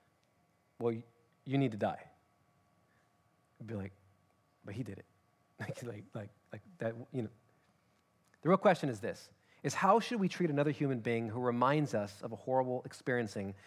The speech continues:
a, a, a horrible experience that we were innocent in? I'll say the question again. How should we treat another human being who reminds us of a horrifying experience that we were innocent in? Recently, a young man walked the halls of Robb Elementary School in Texas,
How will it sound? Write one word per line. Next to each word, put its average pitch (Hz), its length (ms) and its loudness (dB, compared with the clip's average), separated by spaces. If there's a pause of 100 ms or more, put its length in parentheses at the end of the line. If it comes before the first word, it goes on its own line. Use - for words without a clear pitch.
(300)
a, 147 40 2
a, 113 320 -4
a 120 80 0
horrible 160 320 2
experience 120 720 -4 (360)
that 120 240 4
we 139 200 0
were 123 100 -2
innocent 110 380 -6
in? - 120 -12 (640)
I'll 131 120 4
say - 100 0
the 139 80 0
question 120 300 0
again. 104 280 -6 (440)
How 190 180 6
should 262 160 0
we 240 80 2
treat 202 220 2
another 170 220 6
human 190 280 4
being 139 260 4
who 131 80 -2
reminds 135 460 2
us 117 220 2
of 123 140 -4
a 117 40 -2
horrifying 147 520 2
experience 135 520 -2
that 110 140 -4
we 120 80 -4
were 110 80 -4
innocent 104 400 -8
in? - 160 -14 (1500)
Recently, 165 380 6
a - 20 6
young 139 180 4
man 127 220 4
walked 127 160 4
the 113 60 -8
halls 120 340 6
of 113 240 0
Robb 131 240 8
Elementary 127 340 4
School - 160 -8
in 104 80 -4
Texas, - 300 -8